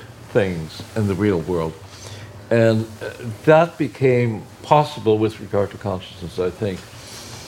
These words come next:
at least in modern science. Uh, in the nineteen seventies, uh, when Helmholtz's hypothesis from the eighteen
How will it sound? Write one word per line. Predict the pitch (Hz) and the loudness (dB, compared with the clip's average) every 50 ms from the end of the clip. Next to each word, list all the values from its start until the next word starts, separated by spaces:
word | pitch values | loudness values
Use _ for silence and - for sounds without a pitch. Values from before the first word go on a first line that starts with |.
| - - - - - - - | -18 -18 -18 -20 -10 -2 0
at | 110 107 98 117 | 0 2 4 4
least | 127 127 123 117 - - | 4 4 4 0 -2 2
in | - 120 113 107 107 104 104 101 - - - - - - - - - - - - - - - - - - - - - | 2 4 4 4 2 2 0 -2 -4 -12 -20 -20 -20 -20 -20 -20 -20 -20 -20 -20 -18 -18 -18 -20 -20 -20 -14 -6 0
modern | 120 113 117 113 113 104 107 95 | 2 4 4 4 4 2 0 -4
science. | - - - 104 87 82 78 76 80 - - - - - - - - - - - - - - - - - - - | -8 -8 -6 -4 -4 -4 -6 -8 -12 -16 -18 -18 -20 -20 -20 -20 -18 -18 -18 -18 -18 -18 -20 -20 -18 -10 -4 -2
Uh, | 110 107 98 95 95 92 - - - - - - - - - - - - | 0 2 2 2 2 0 0 -4 -10 -20 -20 -20 -20 -20 -20 -20 -6 -2
in | 139 160 180 | 0 2 2
the | 180 190 | 4 2
nineteen | 185 185 175 160 - 147 131 123 | 2 2 0 0 0 -2 -4 -4
seventies, | - - 180 196 202 190 214 165 165 85 76 71 71 - - - - - - - - | -4 -4 -2 -2 -2 -2 -4 -6 -6 -8 -10 -10 -12 -14 -14 -14 -14 -14 -14 -6 -2
uh, | 123 110 101 98 98 92 - - - | 0 2 2 2 0 -2 -4 -8 -10
when | 120 123 113 110 120 131 131 127 120 117 113 113 107 107 110 - - - - - | -6 -4 0 2 4 6 6 6 6 4 4 2 0 -2 -4 -6 -12 -20 -18 -14
Helmholtz's | - - - - 117 170 190 180 170 160 143 135 113 104 104 - - 117 90 - - - - - - - | -10 -8 -4 0 4 6 6 8 8 6 6 6 6 4 2 -2 -6 -6 -6 -8 -12 -16 -18 -18 -20 -18
hypothesis | - - - 113 110 - - 120 117 120 120 - - 110 92 - - 90 87 - - - - - - - - - - - - - - | -14 -6 -4 -2 -2 0 2 4 4 4 2 0 -4 -10 -10 -8 -8 -8 -8 -10 -12 -16 -18 -18 -18 -18 -18 -18 -18 -18 -18 -18 -6
from | - - 135 127 110 | 0 2 2 2 4
the | 107 113 110 - | 2 0 2 2
eighteen | 123 123 123 123 - 113 107 104 101 92 | 4 2 4 2 2 0 2 0 0 -2